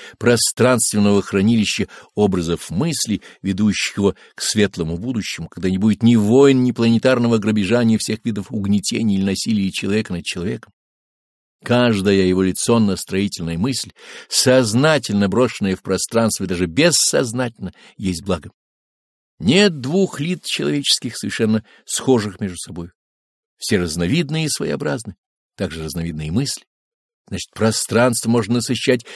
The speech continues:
всем богатством многообразия мыслей, годных на все случаи жизни для всех народов Земли. Мир строится мыслью. Жизнь планеты строится мыслью. Не прошлое, но будущее есть та сфера, где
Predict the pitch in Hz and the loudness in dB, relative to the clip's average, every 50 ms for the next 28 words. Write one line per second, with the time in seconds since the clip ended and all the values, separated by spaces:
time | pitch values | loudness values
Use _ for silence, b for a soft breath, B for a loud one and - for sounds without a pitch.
0 | B B - - - - 143 151 156 147 131 147 147 135 147 156 151 - - - | B B -4 -2 2 4 4 4 2 2 2 2 2 4 4 2 2 2 0 0
1 | 143 139 143 147 147 143 151 147 143 127 143 160 160 143 127 143 147 143 143 151 | 0 0 0 -2 0 2 2 2 4 4 2 2 0 0 -2 -2 -4 -4 -4 -6
2 | 131 - - - 92 - _ _ _ _ _ _ _ _ _ - 104 95 90 85 | -8 -8 -10 -10 -12 -12 _ _ _ _ _ _ _ _ _ -6 -4 -4 -2 -4
3 | 90 80 - 87 - - 92 - - - 87 - - - 85 82 76 90 127 147 | -6 -6 -6 -8 -8 -8 -10 -10 -10 -10 -10 -10 -10 -10 -10 -8 -4 -2 -2 -2
4 | 117 110 117 117 117 _ 101 87 - - - 113 113 - 92 90 92 95 98 92 | -2 -2 -4 -6 -6 _ -8 -6 -6 -6 -6 -8 -8 -8 -8 -10 -10 -10 -10 -10
5 | 85 95 87 82 87 92 - _ _ _ _ _ _ _ _ _ _ _ _ _ | -10 -10 -10 -10 -12 -14 -16 _ _ _ _ _ _ _ _ _ _ _ _ _
6 | _ _ 120 139 175 165 139 - - - 135 143 139 127 117 - - 117 107 113 | _ _ -2 0 0 0 -2 -4 -6 -6 -4 -2 -2 -2 -4 -6 -8 -8 -8 -8
7 | 110 - - - _ _ _ _ _ _ _ _ _ _ _ _ _ _ _ _ | -8 -10 -12 -14 _ _ _ _ _ _ _ _ _ _ _ _ _ _ _ _
8 | _ _ _ _ - 95 101 143 151 127 120 113 135 135 135 147 165 175 - 170 | _ _ _ _ -6 0 2 2 2 2 0 0 2 2 4 4 2 0 0 -2
9 | 147 - - 165 175 170 160 - - 160 156 156 139 - - - - - _ _ | -6 -4 -4 -4 -4 -2 -4 -4 -6 -6 -8 -8 -8 -10 -12 -14 -16 -20 _ _
10 | _ _ _ _ _ _ _ _ _ _ _ _ _ _ _ _ - 98 113 117 | _ _ _ _ _ _ _ _ _ _ _ _ _ _ _ _ 0 2 2 2
11 | 113 - - 131 143 175 180 147 - - 127 113 110 104 107 101 101 135 190 208 | 2 0 -2 0 2 2 2 2 0 0 2 2 4 4 4 2 2 -2 -4 -2
12 | 180 190 143 - - - 160 147 143 143 127 - - - - - 143 139 127 113 | -2 -2 -2 -2 -4 -4 -2 2 2 2 2 2 0 -4 -4 -2 -2 -2 -2 -2
13 | - - - 135 127 113 104 95 92 104 101 | -6 -6 -4 -2 -2 -2 -2 -2 -2 -2 -2